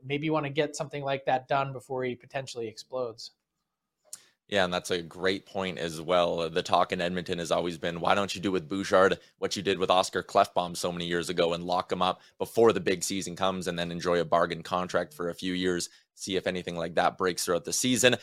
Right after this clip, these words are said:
Speaker 2: Let's stay in Alberta here because last night was the return to Alberta for Matt Tkachuk, and he was booed by the Oilers faithful almost <laughs> every time he touched the puck. I was in the building last night, and it was fitting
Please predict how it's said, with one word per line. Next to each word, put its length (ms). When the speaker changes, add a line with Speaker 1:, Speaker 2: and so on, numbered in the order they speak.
Speaker 2:
Let's 200
stay 280
in 100
Alberta 460
here 220
because 280
last 300
night 220
was 220
the 80
return 600
to 160
Alberta 580
for 140
Matt 300
Tkachuk, 480
and 120
he 160
was 220
booed 320
by 160
the 100
Oilers 380
faithful 560
almost 460
<laughs> 60
every 220
time 280
he 140
touched 320
the 80
puck. 240
I 120
was 100
in 80
the 80
building 340
last 300
night, 180
and 100
it 120
was 260
fitting 380